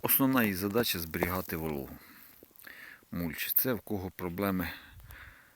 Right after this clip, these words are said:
з вологою, з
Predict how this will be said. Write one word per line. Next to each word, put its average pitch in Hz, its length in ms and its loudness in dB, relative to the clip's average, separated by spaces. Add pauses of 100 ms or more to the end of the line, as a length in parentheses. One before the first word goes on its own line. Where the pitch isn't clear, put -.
(800)
з 85 80 -6
вологою, 87 500 -2 (460)
з 92 300 -6